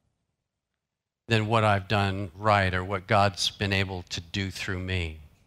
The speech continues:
Just with my kids and grandkids a couple weeks ago, I think it's awesome that my kids, like, actually like each other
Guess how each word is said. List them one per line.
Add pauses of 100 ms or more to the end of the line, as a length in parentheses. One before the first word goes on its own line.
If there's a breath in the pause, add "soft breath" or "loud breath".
(580)
Just
with
my
kids
and
grandkids
a
couple
weeks
ago, (580 soft breath)
I
think
it's
awesome (260)
that
my
kids,
like,
actually
like
each
other